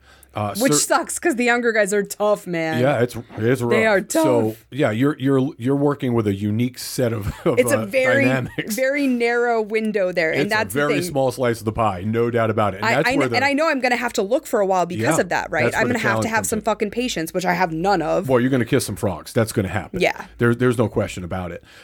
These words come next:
Speaker 1: I, like I said, I'm super fucking fortunate. Guys will reach out to me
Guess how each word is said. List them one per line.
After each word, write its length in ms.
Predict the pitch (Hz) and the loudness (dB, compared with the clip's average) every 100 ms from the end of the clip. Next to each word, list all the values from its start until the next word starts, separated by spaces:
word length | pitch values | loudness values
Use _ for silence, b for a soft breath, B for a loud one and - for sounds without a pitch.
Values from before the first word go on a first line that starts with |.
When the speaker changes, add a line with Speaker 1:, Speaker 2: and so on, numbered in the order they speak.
| B | B
Speaker 1:
I, 60 | 120 120 | -6 -4
like 120 | 117 | -2
I 60 | 113 | -2
said, 220 | - 104 | 0 0
I'm 200 | 107 110 | 2 0
super 360 | - 131 117 104 | 0 0 0 -2
fucking 320 | 117 104 98 | -2 -2 -4
fortunate. 480 | - 107 - 90 - | -2 -2 -2 -10 0
Guys 260 | 120 117 113 | 4 4 4
will 80 | |
reach 180 | 107 110 | 2 2
out 160 | 117 101 | 0 -2
to 60 | 110 | -2
me 280 | 104 101 | -2 -4